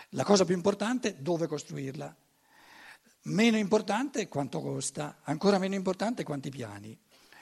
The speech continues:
Ora, i fattori di incarnazione, quali sono? Quelli più importanti sono il sangue, un altro fattore di incarnazione importantissimo, le condizioni climatico-geografiche.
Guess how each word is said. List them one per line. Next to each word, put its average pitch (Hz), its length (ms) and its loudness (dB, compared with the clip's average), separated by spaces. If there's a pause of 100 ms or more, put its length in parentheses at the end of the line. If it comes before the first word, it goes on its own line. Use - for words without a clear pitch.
(140)
Ora, 170 220 2
i 175 120 0
fattori 226 500 2
di 190 100 0
incarnazione, 160 640 -2
quali 202 220 2
sono? 104 360 -8
Quelli 185 220 -2
più 202 100 -2
importanti 202 440 -4
sono 107 340 -10
il 110 80 -14
sangue, 131 580 -8 (1160)
un 156 120 -2
altro 202 220 4
fattore 202 640 4
di 185 100 2
incarnazione 196 760 0
importantissimo, 196 1080 -2 (3750)
le 156 200 2
condizioni 185 720 -4
climatico-geografiche. 160 1600 -12